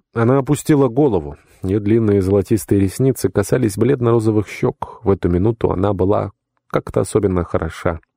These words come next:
Пленённая красотой и молодостью, той свежестью, какой дышала эта странная девочка, Тартарен пожалел, что навёл Соню на грустные мысли. "Борьба, которую мы ведём,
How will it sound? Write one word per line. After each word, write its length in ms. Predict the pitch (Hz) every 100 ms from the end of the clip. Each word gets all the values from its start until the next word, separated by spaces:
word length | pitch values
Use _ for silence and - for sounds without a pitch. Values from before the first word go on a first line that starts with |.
| _ _ _ - - - - -
Пленённая 420 | - 85 90 87 85
красотой 460 | 90 - 87 92
и 20 |
молодостью, 680 | 87 117 117 90 - - - -
той 240 | 139 113
свежестью, 760 | - 113 110 143 104 92 - 92
какой 400 | - 92 120 113
дышала 480 | 92 87 117 - -
эта 440 | - 101 95 87 -
странная 720 | - - 98 104 92 90 87
девочка, 580 | 92 135 104 - - - - - - -
Тартарен 420 | 117 - 165 165
пожалел, 420 | 151 151 170 151
что 260 | - - 123
навёл 400 | 117 113 139 117
Соню 300 | - 135 117
на 120 | 107
грустные 440 | 104 110 - 101
мысли. 360 | 101 104 - 113 - _ _ _ _ _ _ -
"Борьба, 480 | 90 90 95 120
которую 400 | 110 95 - 107
мы 140 | 101 104
ведём, 520 | 92 98 120 92 82